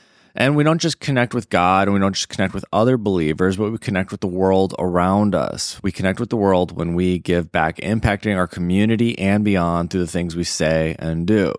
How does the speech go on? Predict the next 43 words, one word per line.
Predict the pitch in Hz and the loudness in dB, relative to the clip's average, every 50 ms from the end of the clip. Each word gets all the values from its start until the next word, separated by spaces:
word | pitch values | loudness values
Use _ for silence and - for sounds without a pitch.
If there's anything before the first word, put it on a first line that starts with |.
| - _ _ _ _ _ _ _ - - - - - _ - | -10 _ _ _ _ _ _ _ -20 -20 -20 -20 -14 _ 0
Let's | 107 127 127 - | 0 0 0 0
explore | 139 - - - - 117 113 113 120 | -4 -6 -6 -4 0 2 2 2 0
each | - - 110 98 - - | -2 -4 -6 -6 -8 -8
facet | - - 101 98 101 104 - - 101 - - - | -4 -2 0 0 0 0 0 -2 -4 -2 -2 0
of | 98 110 123 131 104 | 2 2 4 4 2
our | 95 95 92 | 2 0 0
mission | 90 85 85 - 98 92 | 0 -2 -2 -2 -2 -2
and | 98 98 | -2 -2
discuss | 87 92 - - 101 90 95 - | -4 -6 -4 -2 -2 -2 -2 -2
how | 110 90 87 90 80 - - - - - | -2 0 0 0 -2 -6 -12 -20 -18 -10
you | - 87 90 110 135 135 | -4 -2 2 2 0 0
can | - - 98 87 | 0 0 0 0
apply | 78 87 - - - 80 82 87 92 | 0 -2 -4 -2 0 0 2 2 2
these | 87 90 87 - | 2 0 -2 -2
principles | - 90 82 78 - - 92 90 90 - - | -2 -4 -6 -6 -6 -4 -2 -2 -2 -2 -4
to | - 101 95 | -2 0 2
your | 92 95 98 - _ - | 2 2 2 0 _ -2
own | 87 95 104 120 117 104 | 0 0 2 2 2 0
life | 82 82 85 - | 0 0 -2 -4
to | - - | -8 -10
connect | - - 85 78 - | -6 -4 -4 -4 -4
with | 76 80 - - | -8 -10 -6 -2
God | 76 73 76 76 76 76 - - - | 0 0 2 2 0 0 -2 -6 -8
and | 80 82 80 80 78 76 - - | -6 -4 -4 -2 -4 -4 -6 -8
each | 76 85 - - | -8 -6 -2 0
other. | 98 104 98 78 - - _ _ - - - | 2 2 2 0 -4 -6 _ _ -20 -10 -4
When | - 131 135 | 0 0 0
it | 131 | 2
comes | - 151 165 - | 2 0 0 0
to | - 165 | -2 -2
spiritual | - - - 101 92 104 - - 110 | -2 -2 0 0 0 0 0 -2 -2
growth | 87 90 85 85 92 - - | 0 0 2 2 2 0 -2
at | 85 80 | -4 -2
Madison | 92 92 85 80 82 82 - 117 107 - | -2 -2 0 0 0 -2 -4 -6 -6 -4
Church, | - 82 76 82 82 - - - | -4 -2 -2 -2 -4 -6 -6 -2
we've | 107 107 104 | -2 0 2
identified | 113 110 101 98 95 98 92 - 101 98 101 - 92 | 2 2 2 2 0 0 0 0 0 0 0 -2 -4
three | - - - 120 110 110 107 110 110 | -10 -10 -4 0 0 2 2 2 0
core | - - - - 98 101 110 120 | -2 -8 -6 -2 2 2 2 2
practices | - - 107 92 87 85 - - 87 - - 92 90 90 - | 2 2 2 2 2 2 0 -2 -4 -4 -2 -2 -2 -2 -2
that | 90 82 | -2 -2
we | 78 90 104 110 120 | -2 0 0 0 2
believe | 107 104 95 87 85 82 85 - | 2 2 0 2 2 2 0 -2